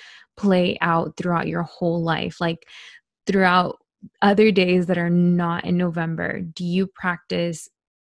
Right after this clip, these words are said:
gratitude? Do you look at your life and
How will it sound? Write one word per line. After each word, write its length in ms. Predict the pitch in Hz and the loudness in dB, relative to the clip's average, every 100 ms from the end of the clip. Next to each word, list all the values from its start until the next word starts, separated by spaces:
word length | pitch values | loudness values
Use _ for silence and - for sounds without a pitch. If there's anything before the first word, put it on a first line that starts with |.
| _ 190 | _ -8
gratitude? 760 | 180 170 170 - - 175 160 | -4 -4 -6 -8 -10 -12 -8
Do 100 | 180 | -6
you 420 | 175 185 185 - _ | -2 0 -2 -4 _
look 240 | 185 185 | -4 -4
at 120 | 190 - | -4 -4
your 160 | 180 | -4
life 340 | 170 165 165 - | -4 -4 -8 -8
and 320 | 170 170 170 | -6 -6 -8